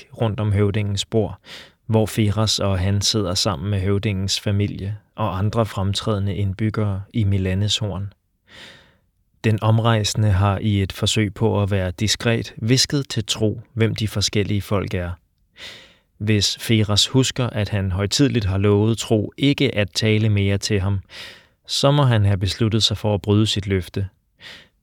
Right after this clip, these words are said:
I hvert fald har han stået på tæer og nærmest hængt på Tros skulder for at kunne give ham besked,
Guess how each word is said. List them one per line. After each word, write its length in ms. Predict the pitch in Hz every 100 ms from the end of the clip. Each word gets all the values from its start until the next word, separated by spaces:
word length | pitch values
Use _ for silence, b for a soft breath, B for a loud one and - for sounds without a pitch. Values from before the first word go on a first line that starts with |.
| _ -
I 80 | 113
hvert 240 | 104 95
fald 240 | - 104 90
har 140 | 104
han 180 | 98 107
stået 320 | - 107 101
på 100 | 104
tæer 460 | - 123 90 104 -
og 120 | 104
nærmest 440 | 95 95 117 -
hængt 400 | - 120 113 - -
på 120 | 113
Tros 340 | - 110 107
skulder 480 | - - 117 107 110
for 360 | 107 107 98 107
at 80 | 98
kunne 160 | 110
give 180 | 95 107
ham 180 | 98 95
besked, 400 | 98 - 117